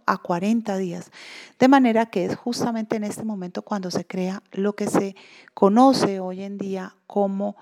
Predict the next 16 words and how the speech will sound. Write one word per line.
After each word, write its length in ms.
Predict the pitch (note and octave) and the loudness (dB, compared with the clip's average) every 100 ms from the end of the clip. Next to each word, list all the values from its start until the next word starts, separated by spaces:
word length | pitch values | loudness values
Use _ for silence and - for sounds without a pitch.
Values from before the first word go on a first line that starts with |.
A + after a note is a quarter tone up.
| - - _ | -20 -20 _
la, 560 | - F#3+ F#3 F#3+ G3+ A3 - | -2 0 2 0 -2 -6 -12
mm, 440 | F#3 F3 F3 E3+ - - - | -12 -10 -10 -12 -14 -12 -2
cuarentena. 720 | G3 F3 E3+ - E3+ D#3 - - - - - | 0 0 -4 -4 -4 -6 -18 -20 -20 -20 -4
Entre 320 | A3+ A3+ A#3+ | 0 2 0
las 220 | A#3+ A#3 | 0 -2
cosas, 640 | - C4+ - D4+ D#4+ D#4 - | -4 -4 0 0 -2 -4 -8
eh, 380 | A3 G#3+ G3+ G3 | -4 -4 -4 -6
más 380 | G3+ A#3 B3 B3+ | -2 0 0 0
delicadas 880 | C4+ B3 - G3 F#3+ F#3+ G#3+ A#3 G3+ | -4 -6 -4 -2 0 -2 -2 -4 -8
en 80 | |
relación 540 | F#3 F3+ F3+ - G3+ G3 | -8 -8 -10 -6 -8 -6
con 200 | - A3 | -4 -2
la 180 | F#3+ - | -4 -4
peste, 680 | F#3 - - G#3 G#3 G#3 - | -4 -4 -4 0 0 0 -6
eh, 300 | F3+ F3 E3+ | -8 -8 -8
bubónica, 840 | E3+ F3+ G3 A3 F#3+ F#3 - F3+ | -6 -2 2 2 2 -6 -8 -10